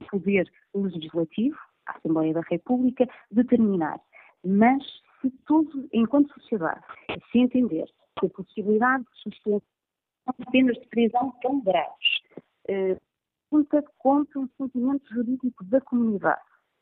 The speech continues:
nós, mais uma vez, enquanto sociedade, temos que refletir e o legislador terá de, eh, eventualmente, verter em lei os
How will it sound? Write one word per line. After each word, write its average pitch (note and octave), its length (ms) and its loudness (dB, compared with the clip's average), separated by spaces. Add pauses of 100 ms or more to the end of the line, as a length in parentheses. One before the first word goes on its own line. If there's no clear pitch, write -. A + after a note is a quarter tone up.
(760)
nós, G3 380 4 (140)
mais G#3+ 300 -4
uma A3 100 -8
vez, G#3 220 -6
enquanto C4+ 520 0
sociedade, F#3 760 -4 (180)
temos C4+ 220 2
que - 180 -20 (200)
refletir F3 520 -6 (500)
e C#4 80 6
o C4 120 2
legislador A3 560 0 (200)
terá C4+ 420 6 (280)
de, A#3 500 2 (100)
eh, C4 440 0 (280)
eventualmente, A#3+ 880 -2
verter G3 380 -2
em G#3+ 120 0
lei D4 240 2 (260)
os D#4+ 220 4